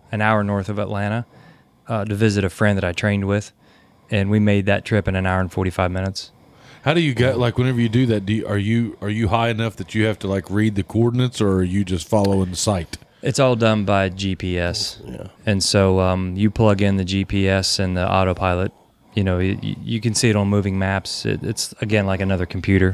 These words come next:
Speaker 3: Mm-hmm.
Speaker 1: kinda like a robot.
Speaker 2: Okay.
Speaker 1: It's a ton of fun.
Speaker 2: What about other planes?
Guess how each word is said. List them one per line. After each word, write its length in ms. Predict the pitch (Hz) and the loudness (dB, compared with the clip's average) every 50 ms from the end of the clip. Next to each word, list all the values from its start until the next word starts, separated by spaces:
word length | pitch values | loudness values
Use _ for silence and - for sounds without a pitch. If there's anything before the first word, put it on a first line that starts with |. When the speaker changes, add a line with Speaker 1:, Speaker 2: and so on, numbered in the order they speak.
| - - | 0 -2
Speaker 3:
Mm-hmm. 120 | - 101 90 | -2 0 2
Speaker 1:
kinda 180 | - 180 - | 2 2 2
like 140 | 107 98 - | 2 0 0
a 60 | 92 | -2
robot. 440 | 85 87 87 87 82 87 85 95 - - _ _ _ _ _ _ _ _ _ - | -4 -4 -4 -4 -4 -4 -6 -6 -8 -12 _ _ _ _ _ _ _ _ _ -4
Speaker 2:
Okay. 360 | 113 113 107 110 101 104 110 - - | -4 -2 0 0 -2 -2 -2 -2 -2
Speaker 1:
It's 140 | 147 147 156 | 0 2 2
a 60 | 131 | 2
ton 240 | - - 117 107 104 | 4 4 2 4 2
of 80 | 95 | 2
fun. 180 | - 104 101 113 | 2 2 4 4
Speaker 2:
What 80 | 123 | 4
about 220 | 120 117 117 113 107 | 4 4 4 4 4
other 160 | 107 98 101 | 4 2 2
planes? 460 | 113 117 120 123 110 - - - - | 2 0 0 0 -2 -4 -8 -14 -20